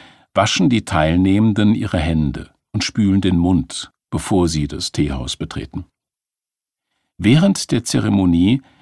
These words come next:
reinigt der Teemeister die Utensilien langsam und achtsam in Anwesenheit der Gäste, was darauf hinweist, dass es um eine Reinigung in einem höheren Sinn geht.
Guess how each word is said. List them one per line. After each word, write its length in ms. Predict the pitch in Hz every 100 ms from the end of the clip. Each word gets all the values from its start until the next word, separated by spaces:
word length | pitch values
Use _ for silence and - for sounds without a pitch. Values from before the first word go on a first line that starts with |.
| _
reinigt 800 | 95 85 92 110 131 135 - -
der 140 | 107
Teemeister 760 | - 95 104 95 104 110 - 120
die 160 | 98
Utensilien 760 | 101 127 98 87 98 113 110 85
langsam 560 | 78 90 127 123 117 110
und 140 | -
achtsam 640 | 101 95 - - 127 110
in 120 | 95 78
Anwesenheit 800 | 98 98 85 85 90 76 80 -
der 100 | 73
Gäste, 400 | 85 - - 101
was 160 | 98
darauf 300 | - 95 85
hinweist, 600 | - 110 101 98 104 - _ _ _ _ -
dass 180 | 95
es 140 | 127 -
um 120 | 104
eine 280 | 92 95 -
Reinigung 720 | 78 92 107 - 113 117 131
in 220 | - 131 -
einem 340 | 110 113 92
höheren 440 | 90 104 98 82 80
Sinn 320 | - 65 60
geht. 380 | - - -